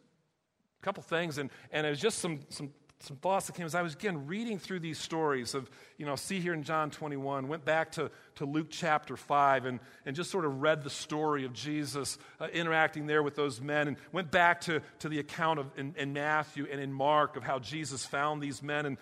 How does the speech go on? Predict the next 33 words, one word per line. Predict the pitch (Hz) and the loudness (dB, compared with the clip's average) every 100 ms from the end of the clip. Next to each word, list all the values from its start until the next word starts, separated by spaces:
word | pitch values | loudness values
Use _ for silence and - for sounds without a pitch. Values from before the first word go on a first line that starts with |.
| - - | -10 -10
the | |
circumstances | 131 180 180 147 - 156 147 135 | -4 -2 -2 -6 -6 -6 -4 -6
and | 123 117 | -6 -8
called | - 160 151 151 | -2 4 4 4
them, | 147 143 - - | 0 -2 -6 -8
and | 139 135 | -4 -4
he | 131 | -4
followed | 120 147 151 143 | 0 2 4 2
them. | 147 | -4
And | 147 - | -6 -8
I | - | -8
just | 247 226 | -6 -6
made | 214 | -6
a | |
couple | 185 180 180 151 | -4 -4 0 0
observations | 143 - 127 131 135 - 117 | 0 -2 -8 -6 -6 -10 -12
from | - 131 120 - - | -8 -8 -8 -12 0
watching | 147 180 - 185 165 | 4 4 4 -2 0
and | 143 | 0
listening | 151 - 147 | -2 -2 -4
to | - | -8
Jesus | 117 117 143 131 117 | -10 -6 -6 -4 -4
as | 123 117 | -4 -4
he | 123 | -6
interacted. | 120 117 117 110 | -6 -4 -6 -4
So | 175 | 0
how, | 185 - - | 2 0 4
how | 277 | 4
do | 277 | 6
we | |
go | 220 220 | 6 8
about | 175 180 147 117 - - - - _ _ _ _ _ _ _ _ 139 | 8 8 8 4 -4 -14 -20 -20 _ _ _ _ _ _ _ _ -4
this | 165 156 - | -2 0 -2